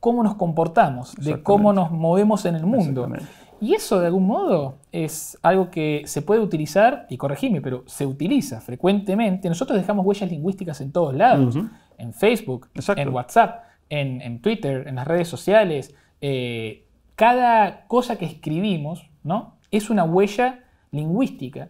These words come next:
Speaker 1: Y si el lenguaje tiene este poder tanto de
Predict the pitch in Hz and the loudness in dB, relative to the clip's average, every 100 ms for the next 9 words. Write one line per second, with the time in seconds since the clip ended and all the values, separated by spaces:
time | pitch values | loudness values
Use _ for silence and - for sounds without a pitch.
0 | _ 180 180 202 208 269 294 285 269 - | _ -2 0 0 0 0 -2 -6 -8 -6
1 | 226 226 226 226 196 208 190 180 220 208 | -6 -6 -8 -8 -8 -6 -4 0 -2 -2
2 | 214 214 196 175 170 | -4 -2 -2 -2 -6